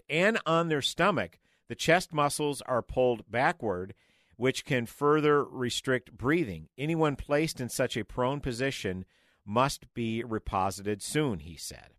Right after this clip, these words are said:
Zimmerman also testified that he saw no reason for why the officers felt they were, uh, in danger, if that's what they felt, and that's what they would have had to feel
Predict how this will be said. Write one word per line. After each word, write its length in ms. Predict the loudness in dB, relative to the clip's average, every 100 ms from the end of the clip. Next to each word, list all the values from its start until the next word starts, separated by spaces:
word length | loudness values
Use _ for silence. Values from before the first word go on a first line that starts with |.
| _ _ _ _ _ -6
Zimmerman 400 | 0 2 4 4
also 280 | 4 4 0
testified 640 | -2 0 0 -2 0 0 0
that 120 | -2
he 140 | -4
saw 400 | -4 2 4 4
no 260 | 2 2 2
reason 640 | 4 2 2 0 -2 -4 -8 _ _
for 180 | -2
why 240 | 2 4 4
the 140 | 4
officers 500 | 2 2 0 -4 -4
felt 360 | 0 2 2 2
they 100 | -2
were, 380 | -2 -2 -4 -8 _ _ _
uh, 260 | -12 -10 -10 -12
in 300 | -10 -8 -6
danger, 680 | 0 2 0 -2 -6 -8 -14 _ _ _
if 200 | -6 -4
that's 260 | -2 -2 -2
what 140 | -6
they 140 | -6
felt, 420 | -8 -2 2 2 -2 -8
and 240 | -6 -2
that's 320 | 0 0 -2
what 240 | -2 -2 0
they 160 | -2
would 220 | 0 2
have 120 | 0 0
had 280 | -2 -2
to 60 | -4
feel 520 | -6 -2 0 0 -2